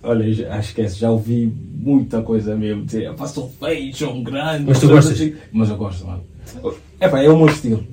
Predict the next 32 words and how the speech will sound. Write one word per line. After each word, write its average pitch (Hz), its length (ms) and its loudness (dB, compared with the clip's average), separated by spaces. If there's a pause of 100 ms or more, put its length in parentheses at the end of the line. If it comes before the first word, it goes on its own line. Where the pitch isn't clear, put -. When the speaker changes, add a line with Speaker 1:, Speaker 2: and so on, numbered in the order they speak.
(120)
Speaker 1:
estás 113 260 -2
a 110 40 -2
ver? 113 280 -2
É 117 80 -6
o 123 60 0
meu 127 100 0
estilo. 104 340 -4
Eu, 135 400 4 (800)
eu, 151 240 8
isso 156 220 4
é, 143 300 6
isso 135 160 2
é 143 40 6
uma 135 160 8
cena 127 260 0
minha, 110 220 6
tipo, 113 200 -4 (220)
eu 131 80 0
não 139 120 4
tenho 131 140 0
só 120 160 0
um 117 40 4
estilo, 104 260 -2
estás 95 220 -10
a 98 40 -10
ver? 110 220 -8 (240)
Da 113 100 -4
mesma 120 140 4
maneira 123 220 0
que 123 60 0
eu 113 60 0
posso - 480 -4